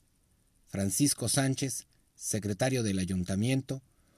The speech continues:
moderó el panel sobre el fortalecimiento de la participación ciudadana, en el que participaron Pedro Uranga, director ejecutivo del Instituto Estatal Electoral, Nayo Rodríguez,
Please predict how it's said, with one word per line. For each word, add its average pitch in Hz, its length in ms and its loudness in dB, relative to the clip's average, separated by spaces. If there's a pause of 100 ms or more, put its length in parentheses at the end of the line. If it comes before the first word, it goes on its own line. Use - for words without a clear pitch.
(240)
moderó 139 400 6
el 160 140 6
panel 165 500 2
sobre 117 320 -2
el 107 80 0
fortalecimiento 110 1200 0
de 95 160 -4
la 104 160 -2
participación 120 920 -2
ciudadana, 113 600 -2 (460)
en 104 160 0
el 107 100 -2
que 104 140 -2
participaron 110 720 -2
Pedro 110 320 0
Uranga, 95 440 0 (360)
director 104 500 0
ejecutivo 113 580 -4
del 95 160 -2
Instituto 104 460 -4
Estatal 110 360 -6
Electoral, 101 600 -4 (640)
Nayo 104 380 2
Rodríguez, 120 640 0